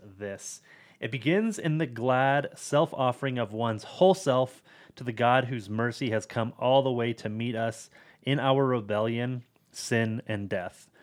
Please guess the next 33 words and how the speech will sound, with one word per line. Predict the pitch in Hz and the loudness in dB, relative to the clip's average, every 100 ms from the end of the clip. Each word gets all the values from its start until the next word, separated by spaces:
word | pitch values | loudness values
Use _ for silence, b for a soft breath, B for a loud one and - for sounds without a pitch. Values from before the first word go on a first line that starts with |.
| b - | b -4
Within | 113 170 202 | 0 4 4
that, | 143 123 127 | 6 4 2
it | 131 123 | -2 -2
involves | 117 120 139 151 | 2 4 4 4
the | 143 117 | 0 0
renewal | 113 110 139 180 196 | 0 0 2 4 4
of | 196 165 | 4 2
the | 143 | 0
mind | 120 120 110 110 | 2 0 0 -4
so | 113 | -4
that | 113 101 | -4 -2
we | 117 110 | -4 -4
are | |
enabled | 104 110 127 139 143 123 - | -4 -4 -2 0 0 -2 -2
both | - 120 - | -2 -2 -6
to | 113 | -12
think | - - 175 190 | -12 -2 -2 -2
straight | - 127 127 - - | -6 -2 -2 -4 -10
instead | 107 - 139 | -10 2 4
of | 147 120 | 2 -2
the | 107 _ - | -8 _ -14
twisted | - 151 - 151 | -4 -4 0 -4
thinking | - 135 117 123 117 | -2 -6 -4 -4 -2
that | 107 | -4
the | 110 | -4
world | 104 107 123 123 110 | -4 -2 2 2 0
would | 107 | -6
force | - 120 123 | -4 -4 -2
upon | 120 - 98 101 | -4 -6 -8 -6
us | 95 - - | -10 -12 -12
and | 104 | -8
to | - - | -8 -4
act | 110 98 - | -4 -4 -10